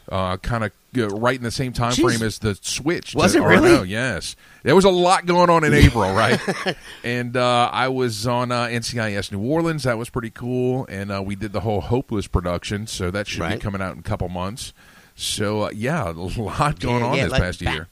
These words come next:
Speaker 2: for me, like, back in July, we flipped, uh, one of our stations, uh, our old station, twelve eighty, is now live local programming, dude. We're gonna, f-,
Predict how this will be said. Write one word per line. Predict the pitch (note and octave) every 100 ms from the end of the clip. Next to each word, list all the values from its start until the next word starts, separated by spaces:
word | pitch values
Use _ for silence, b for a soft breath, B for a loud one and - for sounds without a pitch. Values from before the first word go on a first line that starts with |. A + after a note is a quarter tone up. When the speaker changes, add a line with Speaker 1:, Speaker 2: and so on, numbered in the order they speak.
| -
Speaker 2:
for | A#2+
me, | C3+ G#3
like, | D#3+ A#2
back | C#3 -
in | C#3
July, | B2 A2 A#2 C#3 D3
we | C3+ A#2+
flipped, | - - C#3 C3+ B2+
uh, | A#2+
one | A#2+
of | B2
our | A2+
stations, | A2 - C#3 C3+ B2 A#2+
uh, | A2 G#2+ G2+
our | G#2+ E3
old | B2 G2+
station, | A2+ A2 A#2
twelve | G2 A#2 A2
eighty, | A#2+ F3 C3+
is | A2 A2
now | A#2
live | A2 G#2 A2 A#2+ G2+
local | G#2+ B2+ A2+
programming, | - B2 B2+ C3 C3
dude. | A#2+ C#3
We're | A#2+
gonna, | G#2+
f-, | G2+ -